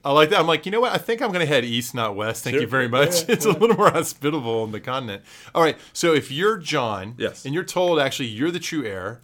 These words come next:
Speaker 2: Yes.
Speaker 1: but you're sleeping with the woman who thinks she's the true heir, and
Speaker 2: Mm.
Speaker 1: you've already betr-, you know, you've already bent the knee, um, do you, what, do you just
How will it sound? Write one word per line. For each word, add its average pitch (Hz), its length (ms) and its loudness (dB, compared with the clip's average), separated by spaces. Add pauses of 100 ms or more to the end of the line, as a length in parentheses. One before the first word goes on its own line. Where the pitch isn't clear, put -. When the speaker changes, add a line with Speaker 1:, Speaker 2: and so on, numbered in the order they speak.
(120)
Speaker 2:
Yes. 98 220 -4
Speaker 1:
but 151 160 -2
you're 156 80 -4
sleeping 208 460 -6
with 131 120 -8
the - 180 -8
woman 135 240 -6
who 120 80 -8
thinks 120 200 -8
she's 175 300 -8
the 113 100 -12
true 104 280 -8
heir, 95 220 -6
and 123 200 -6
Speaker 2:
Mm. 123 40 -2
Speaker 1:
you've 113 160 -6
already 139 220 0
betr-, 117 400 -12
you 139 80 -10
know, 123 120 -4
you've 117 160 -6
already 151 140 0
bent 131 160 -6
the 120 80 -8
knee, 117 400 -6 (480)
um, 117 380 0 (520)
do 113 200 -4
you, 143 380 0
what, 123 580 -10
do 98 100 -8
you 151 100 0
just 139 320 0